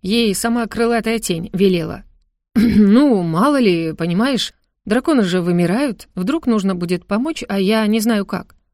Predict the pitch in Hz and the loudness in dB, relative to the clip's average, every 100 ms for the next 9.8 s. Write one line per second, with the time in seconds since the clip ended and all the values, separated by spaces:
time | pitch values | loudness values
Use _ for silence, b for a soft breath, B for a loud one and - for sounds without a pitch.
0 | _ _ _ - 240 247 269 - 294 370 | _ _ _ -4 2 2 2 0 -2 -4
1 | - _ _ - 247 262 269 269 269 294 | -8 _ _ -2 2 2 0 -2 -2 -2
2 | - - 175 156 - _ _ _ _ _ | -2 -4 -4 -6 -12 _ _ _ _ _
3 | _ - 165 226 285 208 170 160 160 175 | _ -8 0 2 4 2 2 0 0 0
4 | 165 151 190 214 269 - - - 196 262 | -2 -2 0 0 0 -6 -12 -10 0 4
5 | 262 170 - - - _ _ _ 196 185 | 4 2 -6 -12 -20 _ _ _ 0 0
6 | 185 190 202 - 220 175 - - - _ | -2 -4 -4 -2 -2 -2 -8 -16 -20 _
7 | _ _ _ 240 262 190 175 165 226 285 | _ _ _ -2 0 0 -2 -2 -2 0
8 | 262 247 196 165 165 - - 330 269 269 | -2 -2 -2 -2 -8 -12 -2 0 2 0
9 | 220 240 233 247 233 233 269 185 | 2 0 0 0 0 0 0 -4